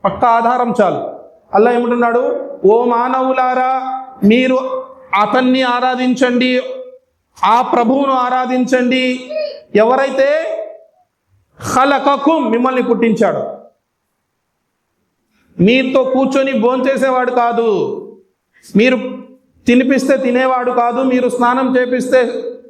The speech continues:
స్నానం ఆడేవారు కాదు. ఎవరు? ఆయన మిమ్మల్ని, మీ తాత ముత్తాతలను మొదలు మ-, పుట్టించాడు.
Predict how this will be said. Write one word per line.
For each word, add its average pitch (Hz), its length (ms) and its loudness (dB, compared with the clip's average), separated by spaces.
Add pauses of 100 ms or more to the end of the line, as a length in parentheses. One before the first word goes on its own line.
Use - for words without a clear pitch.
స్నానం 254 420 2
ఆడేవారు 247 480 0
కాదు. 233 380 0 (420)
ఎవరు? 254 580 2 (2000)
ఆయన 202 320 2
మిమ్మల్ని, 214 480 2
మీ 202 240 0
తాత 208 220 0
ముత్తాతలను 202 640 0
మొదలు 208 260 2
మ-, 180 420 -4
పుట్టించాడు. 175 680 0